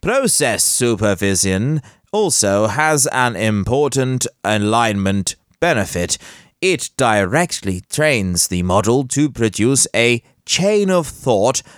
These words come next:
that is endorsed by humans." Okay, cool. Yeah, good to have your, the endorsement of your, of your, um, of your customer base. I think that's probably a good prof-, profitable method model.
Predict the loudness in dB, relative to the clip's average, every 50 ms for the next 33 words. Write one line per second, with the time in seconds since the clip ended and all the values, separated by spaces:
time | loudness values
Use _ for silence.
0 | -8 -4 -2 0 0 2 2 2 2 2 2 2 2 0 0 2 2 2 2 2
1 | 2 0 0 -2 -2 -4 -4 0 0 0 0 0 -2 -2 0 0 0 0 0 -2
2 | -2 -4 -2 -2 -2 -2 -2 -6 -10 _ -6 -6 -4 -2 0 0 2 0 0 -2
3 | -6 -6 -2 0 0 0 0 -2 -4 -6 -10 _ _ -2 0 0 0 0 -2 -6
4 | _ _ 0 0 0 0 0 0 0 0 0 -2 -2 -2 -4 -2 0 2 2 2
5 | 2 2 2 2 2 0 0 0 -2 -2 0 0 -2 -2 -2 -2 -2 0 0 2
6 | 2 0 -2 -4 _ -4 -2 -2 -2 0 0 0 0 2 0 0 0 0 0 0
7 | 0 0 -2 -2 -4 -6 -8 -10 -10 -8 -8 -6 -4 -2 0 0 0 0 -2 -2
8 | -2 -2 -2 0 0 0 0 0 0 0 0 0 0 0 -2 -4 -4 -6 -10 -14
9 | _ _ _ _ -8 -6 -6 -4 -4 -4 -6 -6 -4 -2 -2 0 0 2 0 0
10 | 2 0 -2 -2 -4 _ _ -4 -4 -4 -4 -8 -12 -8 _ -2 -2 0 -2 -4
11 | -4 -4 -4 -2 0 0 0 0 -4 -6 -6 -4 -2 -2 -2 -2 -4 -4 -6 -6
12 | -6 -2 -2 0 0 0 -2 -2 -4